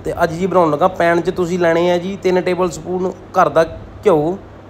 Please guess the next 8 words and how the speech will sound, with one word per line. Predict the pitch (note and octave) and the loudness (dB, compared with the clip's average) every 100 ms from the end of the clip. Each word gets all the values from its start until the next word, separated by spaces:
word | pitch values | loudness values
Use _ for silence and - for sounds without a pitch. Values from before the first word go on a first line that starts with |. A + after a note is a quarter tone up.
| - - - - - - - - - - - - - - - - - | -20 -20 -20 -20 -20 -20 -20 -20 -20 -20 -20 -20 -20 -20 -20 -20 -8
ਤੇ | F3 | -2
ਨਾਲ | F3 E3+ F3 | 2 4 4
ਜੀ | F3 G3 | 4 2
ਜਦੋਂ | F#3 G3 | 6 6
ਘਿਓ | G3 G3 D3+ | 6 2 4
ਗਰਮ | D#3 E3+ | 2 2
ਹੋ | E3 F3 | 2 0
ਜਾਵੇ | F3+ F#3 G3+ | 0 2 0